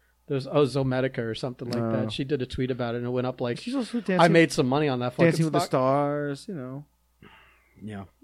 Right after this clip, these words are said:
Speaker 2: She's,
Speaker 1: Well.
Speaker 2: uh, she's made a lot of money off her dead husband. <laughs>
Speaker 1: It's true.
Speaker 2: Good for her. Good for
Speaker 1: Yeah,
Speaker 2: her.
Speaker 1: I never saw the series, but, uh,
Speaker 2: Oh, no?
Speaker 1: I, I'll never watch it.
Speaker 2: Oh, you're so much
Speaker 1: I've told you many times.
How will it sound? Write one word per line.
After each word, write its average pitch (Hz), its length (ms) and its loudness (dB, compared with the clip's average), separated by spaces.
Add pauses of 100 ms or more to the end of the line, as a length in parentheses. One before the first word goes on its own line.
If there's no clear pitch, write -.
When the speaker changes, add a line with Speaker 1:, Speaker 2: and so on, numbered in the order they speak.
(160)
Speaker 2:
She's, 170 340 -4
Speaker 1:
Well. 156 260 -6
Speaker 2:
uh, - 80 -10
she's 180 200 -10
made 180 120 2
a 165 60 2
lot 175 160 4
of 147 60 2
money 120 200 0
off 104 140 -6
her 113 60 -6
dead 101 180 -4
husband. 104 420 -8 (240)
<laughs> - 240 -4
Speaker 1:
It's 214 1200 2
true. - 240 -16 (500)
Speaker 2:
Good 320 140 -2
for 277 120 12
her. 170 320 10 (160)
Good 359 140 0
for 311 100 6
Speaker 1:
Yeah, 226 80 8
Speaker 2:
her. - 40 10
Speaker 1:
I 139 60 10
never 160 220 6
saw 117 200 -2
the 101 100 -10
series, 104 320 -14 (240)
but, 185 140 10
uh, 156 320 10
Speaker 2:
Oh, 214 260 4
no? 359 560 8 (200)
Speaker 1:
I, - 140 -8 (100)
I'll 131 160 -2
never 117 280 -6
watch 82 220 -16
it. - 40 -4
Speaker 2:
Oh, 175 260 0
you're 156 160 -2
so 226 160 0
much 185 120 6
Speaker 1:
I've 196 120 8
told 185 340 6
you 127 80 0
many 127 240 2
times. 117 320 -2